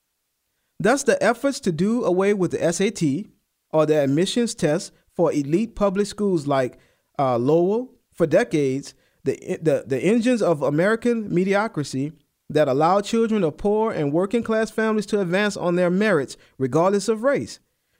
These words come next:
Or the argument made recently by the New York Times classical, uh, music critic to do away with blind auditions for orchestras. So they're trying to lower the goalposts so that, uh, or lower the, the, the basketball goal so, so that you can dunk.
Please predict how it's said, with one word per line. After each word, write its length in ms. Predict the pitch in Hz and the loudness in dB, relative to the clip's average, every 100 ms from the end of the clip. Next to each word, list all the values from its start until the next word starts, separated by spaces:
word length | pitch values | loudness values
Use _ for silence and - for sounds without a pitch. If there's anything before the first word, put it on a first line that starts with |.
| _ _ _ _ _ - | _ _ _ _ _ 0
Or 160 | 175 | 2
the 100 | 165 | 2
argument 480 | - 214 226 220 175 | 2 0 2 0 2
made 160 | 180 160 | 2 0
recently 400 | 180 262 214 180 | 0 -2 -2 0
by 200 | 156 147 | 0 0
the 80 | 143 | 0
New 160 | 160 | 0
York 280 | 175 165 160 | 0 -2 -2
Times 600 | 196 233 220 185 196 - _ _ | -2 -2 0 -2 -6 -12 _ _
classical, 680 | - 202 220 240 226 220 - _ | -2 -2 -2 -2 0 -2 -6 _
uh, 160 | 151 139 | -2 0
music 420 | 156 247 196 165 | 0 0 -2 -4
critic 320 | 160 143 151 | -2 -2 -4
to 100 | - | -4
do 200 | 147 208 | -2 0
away 300 | 226 190 185 | 2 2 0
with 360 | 185 151 143 - _ - | 0 0 -2 -4 _ -8
blind 480 | 147 156 185 202 208 | -2 0 2 0 0
auditions 680 | 165 156 175 185 156 160 - _ _ _ _ | -2 0 0 0 -4 -4 -10 _ _ _ _
for 100 | 202 | -2
orchestras. 680 | 220 311 147 - 110 - - _ _ | 0 0 -4 -6 -10 -10 -16 _ _
So 100 | - | 2
they're 100 | 269 | 2
trying 240 | - 226 202 | 4 0 2
to 180 | 180 - 147 | -2 -6 -2
lower 320 | 160 208 214 | 2 2 2
the 100 | 165 | 2
goalposts 680 | 180 214 196 151 120 - - _ _ _ _ _ _ _ _ | 0 0 0 -2 -2 -6 -16 _ _ _ _ _ _ _ _
so 160 | - 160 | -2 2
that, 320 | 151 123 - _ - | 2 0 -6 _ -2
uh, 200 | 143 139 151 | 0 2 2
or 100 | 139 | 4
lower 340 | 156 185 180 | 4 4 4
the, 160 | 156 147 | 4 2
the, 180 | 147 | 0
the 180 | 123 131 | -2 -2
basketball 500 | 160 220 - 147 123 | 0 0 0 0 0
goal 160 | 120 131 | 0 0
so, 220 | 143 131 - | -2 -4 -2
so 160 | 165 | 0
that 160 | 139 135 | 2 0
you 100 | 151 | 0
can 140 | 131 | 0
dunk. 340 | 131 139 - | 0 -2 -6